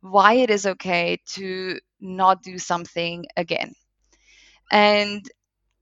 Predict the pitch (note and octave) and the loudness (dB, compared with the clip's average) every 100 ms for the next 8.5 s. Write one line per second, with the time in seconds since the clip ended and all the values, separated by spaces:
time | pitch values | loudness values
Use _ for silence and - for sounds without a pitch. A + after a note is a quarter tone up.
0 | - A#3 A#3+ A#3+ D4+ D#4+ A#3 G#3+ B3+ A#3 | 0 2 2 0 -2 -2 2 4 4 -2
1 | G#3+ F#3+ G#3 G3 F#3+ F#3 F#3+ - _ _ | -10 -8 -4 0 0 0 -2 -6 _ _
2 | _ _ _ C4 A3 A#3 B3+ F#4+ - - | _ _ _ -8 -4 -2 0 0 -2 -8
3 | G3+ G3+ G#3+ A3 - A#3 - G3+ G3+ - | -4 -4 -6 -8 -4 -4 -4 -4 -4 -6
4 | - G#3 G#3+ G#3+ G#3+ - _ _ _ - | -14 -12 -10 -12 -14 -16 _ _ _ -8
5 | F#3+ G3+ A3 - G3 - G3+ G#3+ F3+ E3+ | -6 -4 -4 -4 -6 -4 0 0 0 -2
6 | - G3 G3 - A#3 C#4 A#3+ F#3+ G3 F#3+ | -2 -4 -6 -6 -6 -6 -2 -2 -2 -6
7 | - G3+ A#3+ - F#3+ F3+ - _ _ _ | -6 -4 -4 -4 -6 -6 -10 _ _ _
8 | _ G3+ F#3+ F#3+ | _ -10 -4 -2